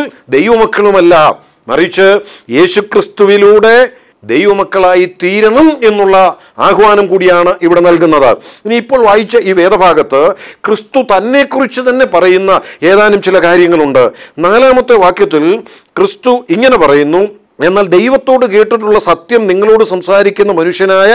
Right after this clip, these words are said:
എന്നെ നിങ്ങൾ കൊല്ലുവാൻ നോക്കുന്നു." അവിടെ കർത്താവ് അവകാശപ്പെടുന്നത്, "ഞാൻ നിങ്ങളോട് സംസാരിക്കുന്നത് ദൈവത്തോട് കേട്ട കാര്യങ്ങളാണ്." ദൈവത്താൽ അയക്കപ്പെട്ടവനാണല്ലോ,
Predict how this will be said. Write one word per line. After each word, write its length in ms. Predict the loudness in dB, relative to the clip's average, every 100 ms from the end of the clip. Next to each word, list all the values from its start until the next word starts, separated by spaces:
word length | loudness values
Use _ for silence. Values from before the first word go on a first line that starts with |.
| -2 -8 -20 -4 -2
എന്നെ 260 | 0 0 0
നിങ്ങൾ 360 | 2 2 2 2 0 -8 _ _ -2
കൊല്ലുവാൻ 640 | -2 0 2 4 2 0 -4 0
നോക്കുന്നു." 520 | 0 0 0 2 2 2 -2 _ _ -4
അവിടെ 160 | -2 0
കർത്താവ് 320 | -2 0 2 2
അവകാശപ്പെടുന്നത്, 760 | 2 0 -2 -2 -2 0 2 2 -2 -18 -8
"ഞാൻ 280 | -4 -2 -2 0
നിങ്ങളോട് 380 | 0 0 0
സംസാരിക്കുന്നത് 840 | 0 -4 0 0 0 0 0 0 2 0 -2 -14 -4 0
ദൈവത്തോട് 720 | 0 2 0 0 0 2 0 0
കേട്ട 300 | 0 0 -2 -2 0
കാര്യങ്ങളാണ്." 640 | 2 2 2 0 -2 -6 _ _ -2
ദൈവത്താൽ 420 | 0 2 2 0
അയക്കപ്പെട്ടവനാണല്ലോ, 880 | 2 0 0 0 0 0 0 0 0